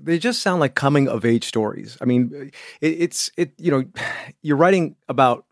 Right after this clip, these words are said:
a lot of the experiences that you had as a kid, but that's what it basically comes down to. Now, you know, Jordan Banks is a very specific kid, and these are his specific experiences. But, uh, you know, I wanna know,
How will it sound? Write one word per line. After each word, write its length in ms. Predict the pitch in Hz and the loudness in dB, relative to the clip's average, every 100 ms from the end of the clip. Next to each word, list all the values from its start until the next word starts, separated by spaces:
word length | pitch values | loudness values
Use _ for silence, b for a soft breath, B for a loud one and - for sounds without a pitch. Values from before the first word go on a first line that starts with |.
| - | -6
a 60 | |
lot 180 | 127 131 | 0 2
of 60 | 123 | 2
the 60 | |
experiences 400 | 120 - 135 110 | -2 0 0 0
that 80 | 113 | -2
you 160 | 127 202 | -4 -2
had 140 | 131 | -4
as 100 | - | -8
a 40 | - | -8
kid, 300 | - 117 110 | -2 -2 0
but 160 | 147 B B B | -4 B B B
that's 220 | - 214 247 | -6 -2 -2
what 80 | |
it 120 | 170 139 | -4 0
basically 520 | 147 139 139 131 120 | 0 0 -4 -2 -4
comes 260 | - 110 | -4 -4
down 280 | - 147 143 | 2 2 2
to. 200 | - 101 | 0 -6
Now, 320 | 101 123 123 - - | -2 0 0 -4 -12
you 260 | 185 175 | -12 -6
know, 160 | 131 117 | -4 -4
Jordan 320 | 113 147 135 | 2 4 4
Banks 260 | 127 127 117 | 2 0 -2
is 100 | 113 | -6
a 60 | |
very 220 | 110 131 | 0 0
specific 640 | 123 - 123 - 165 160 - | 0 -4 -4 -2 -2 -2 0
kid, 320 | 156 180 208 B B B | 4 4 2 B B B
and 180 | 127 127 | 0 4
these 160 | 139 | 2
are 60 | 131 | 2
his 160 | 139 139 | 0 -2
specific 500 | 131 - 135 131 107 | -4 -2 -2 -2 -6
experiences. 640 | - 151 147 123 113 113 | -6 0 2 2 0 -6
But, 200 | 120 139 B B B B _ - | -2 -4 B B B B _ -14
uh, 60 | 170 | -6
you 140 | 175 | 2
know, 60 | 180 | 2
I 40 | |
wanna 180 | 190 285 | 4 4
know, 380 | 208 185 156 | 4 4 0